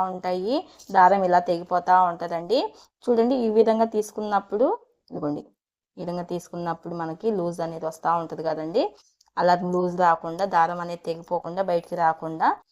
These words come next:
ఇదిగోండి, ఈ విధంగా మనకి బోల్ట్ అనే సన్న బోల్ట్ ఉంది కదండి, ఆ బోల్ట్ని కొద్దిగా ఈ విధంగా లూజ్ చేసుకోవాలి. చూసారా, లూజ్ ఇటువైపు తిప్పాలి, కుడివైపుకి. ఎడం వైపుకి తిప్పితే కొంచెం టైట్ అనేది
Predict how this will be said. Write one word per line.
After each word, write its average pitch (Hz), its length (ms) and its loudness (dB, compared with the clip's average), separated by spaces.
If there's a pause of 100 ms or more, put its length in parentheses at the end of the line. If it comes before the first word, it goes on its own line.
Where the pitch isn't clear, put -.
(180)
ఇదిగోండి, 170 400 -2 (460)
ఈ 196 120 0
విధంగా 196 420 2
మనకి 196 400 -2
బోల్ట్ 208 400 4
అనే 190 200 -2
సన్న 185 360 -6
బోల్ట్ 180 320 0
ఉంది 170 180 -6
కదండి, 170 360 -2
ఆ 226 140 8
బోల్ట్ని 220 540 2 (720)
కొద్దిగా 202 540 4 (920)
ఈ 180 60 0
విధంగా 170 360 2
లూజ్ 180 340 4
చేసుకోవాలి. 160 800 2 (880)
చూసారా, 214 340 4 (440)
లూజ్ 190 300 8
ఇటువైపు 180 540 4
తిప్పాలి, 165 460 2 (140)
కుడివైపుకి. 175 680 -2 (180)
ఎడం 185 280 4
వైపుకి 196 360 4
తిప్పితే 185 300 0
కొంచెం 196 400 -2
టైట్ 185 340 4
అనేది 185 300 0